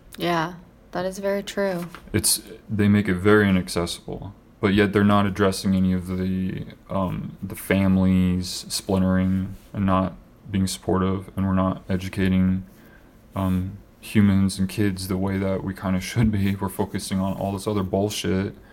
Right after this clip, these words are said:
Speaker 2: educating them bullshit, like, "Oh, yeah, your kid really needs to know French."
Speaker 1: Yeah.
Speaker 2: Instead of
Speaker 1: <laughs>
Speaker 2: maybe how to, like, do a budget or whatever.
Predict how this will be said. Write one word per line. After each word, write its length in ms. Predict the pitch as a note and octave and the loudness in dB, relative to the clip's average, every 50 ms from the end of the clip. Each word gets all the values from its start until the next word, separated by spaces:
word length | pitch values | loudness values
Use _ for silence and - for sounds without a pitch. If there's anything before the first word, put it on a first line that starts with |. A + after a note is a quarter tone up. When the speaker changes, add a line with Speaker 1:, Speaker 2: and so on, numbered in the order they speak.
| - - - - | -20 -18 -4 0
Speaker 2:
educating 560 | G#2 G2 G2 G2+ - A2 G2+ G#2 G2+ G2 G2 G2 | 0 0 0 0 0 0 2 2 2 2 4 4
them 380 | G2 F#2+ F#2+ F#2+ F#2 - F#2 | 4 4 4 2 2 0 -2
bullshit, 580 | F#2 G2+ G2 G2+ G2+ - - - G2+ G2+ F2+ - | -2 -2 0 -2 -2 -2 -2 -2 0 0 0 0
like, 180 | - F#2 F#2 | 0 0 2
"Oh, 320 | - - A2+ A2+ G#2+ G2+ G2 | 2 4 6 6 4 4 2
yeah, 180 | F#2+ G#2+ A2 | 0 0 2
your 140 | A2 G#2+ G2+ | 2 0 -2
kid 180 | F#2 - C3+ B2+ | -2 -2 -2 0
really 220 | B2+ C#3 C3+ B2+ | 4 4 4 4
needs 220 | B2+ B2 A2+ A2 A2 | 4 2 0 0 2
to 60 | A2 | 2
know 140 | A2 G#2 G2 | 2 2 2
French." 560 | - - G#2+ E2+ - - - - - - - - - - - - | 0 -2 -4 -4 -4 -6 -12 -14 -16 -18 -18 -20 -20 -8 -2 2
Speaker 1:
Yeah. 180 | A#3+ C#4 C#4 | 4 4 4
Speaker 2:
Instead 260 | B3+ - - A2+ A2 | 4 4 4 4 4
of 300 | G#2+ G2+ F#2+ F#2 - - A2 | 4 2 0 -4 -6 -2 2
Speaker 1:
<laughs> 0 | |
Speaker 2:
maybe 560 | G#2+ A#2 - - G2 G2 G2 G2 F2+ F#2+ F#2 - - - - - - - | 4 6 6 8 6 6 4 2 -2 -6 -8 -14 -20 -20 -20 -20 -14 -4
how 200 | - A2+ A2 G#2+ | 0 2 2 2
to, 80 | G#2 G2+ | 2 0
like, 260 | G#2 G#2 G2+ G2+ F#2+ | -2 -2 -4 -4 -4
do 140 | - G#2 G#2 | -2 -2 0
a 40 | G2 | 0
budget 560 | F#2+ G2+ G#2 G#2 G2 G2 G2 F#2+ F#2+ F#2+ F2+ - | 0 0 0 -2 -2 -2 -2 -2 -2 -2 -4 -4
or 400 | - G#2 G2 G2 G2 G2 F#2 F#2 - - - - - - | -6 -6 -4 -4 -4 -4 -6 -8 -10 -14 -20 -20 -14 -6
whatever. 640 | - G#2 G2+ G2 F#2+ F#2 F2+ F#2 F#2 F#2+ F#2+ F#2 | -2 0 0 2 2 0 2 0 0 0 0 -2